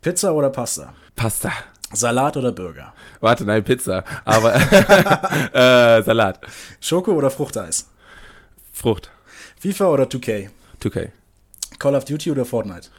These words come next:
Speaker 2: Call of Duty.
Speaker 1: Early Bird oder Nighthawk?
Speaker 2: Oh, Nighthawk, auf jeden Fall.
Speaker 1: Strand oder Berge?
Speaker 2: Strand.
Speaker 1: Spazieren gehen oder eine Ortskontrollfahrt?
Speaker 2: Spazieren gehen.
Speaker 1: Ostfriesland oder Nordfriesland?
Speaker 2: Ostfriesland.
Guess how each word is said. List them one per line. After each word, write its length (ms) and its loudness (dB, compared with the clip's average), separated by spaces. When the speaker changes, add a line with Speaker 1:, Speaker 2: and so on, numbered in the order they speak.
Speaker 2:
Call 140 -4
of 100 -10
Duty. 240 -10
Speaker 1:
Early 220 0
Bird 340 -2
oder 160 -4
Nighthawk? 720 -6
Speaker 2:
Oh, 80 2
Nighthawk, 380 -2
auf 80 -8
jeden 160 -4
Fall. 220 -6
Speaker 1:
Strand 480 -6
oder 180 0
Berge? 380 -6
Speaker 2:
Strand. 720 -4
Speaker 1:
Spazieren 680 -4
gehen 180 -2
oder 120 -2
eine 180 -4
Ortskontrollfahrt? 1000 -6
Speaker 2:
Spazieren 500 -6
gehen. 220 -10
Speaker 1:
Ostfriesland 600 -4
oder 120 0
Nordfriesland? 640 -6
Speaker 2:
Ostfriesland. 640 -6